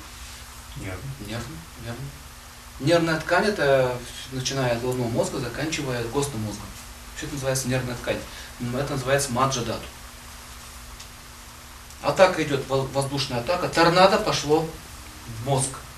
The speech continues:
Speaker 2: И он начинает бросать на пол и так далее. Иногда это духи провоцируют такие вещи. Чаще всего они это делают. Одержимость.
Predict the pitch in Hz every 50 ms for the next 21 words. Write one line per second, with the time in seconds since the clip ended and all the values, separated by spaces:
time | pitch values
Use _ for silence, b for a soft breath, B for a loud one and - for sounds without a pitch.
0 | - - 151 135 131 131 123 - - 120 113 110 - - - - - - - -
1 | - - 110 110 117 117 - 165 170 175 175 175 - - - - - - - -
2 | - 123 143 156 151 151 151 147 139 139 - - - - - - - - - -
3 | - - - - - - - - 127 123 123 127 123 110 117 139 160 170 175 196
4 | 180 151 135 - - 165 165 170 160 151 147 139 139 135 135 135 127 123 120 120
5 | 117 - - 117 117 113 113 110 - - - - - - - - - - - -
6 | - - - - - - - - - - - - - - - - - - - -
7 | - - - - - - - 156 151 139 - - - - 147 135 131 127 123 117
8 | - 117 113 117 113 113 110 110 110 - - - - - - - - - - -
9 | - - - - - - - - - - - - - - - - - - - -
10 | - - - - 120 131 135 131 123 117 113 110 110 -